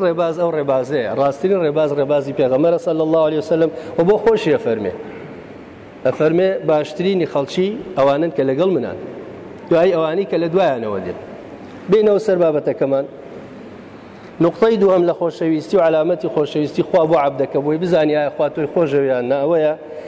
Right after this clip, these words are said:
ئەڵێ: «حسن التدبير له، فيربيه من الطفولة على أحسن نظام، ويكتب الإيمان في قلبه، وينور له عقله،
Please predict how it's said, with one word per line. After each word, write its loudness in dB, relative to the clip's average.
ئەڵێ: 6
«حسن 4
التدبير 0
له، 2
فيربيه 4
من 4
الطفولة 0
على 2
أحسن -2
نظام، 2
ويكتب 0
الإيمان 2
في -2
قلبه، 0
وينور 2
له 2
عقله، -6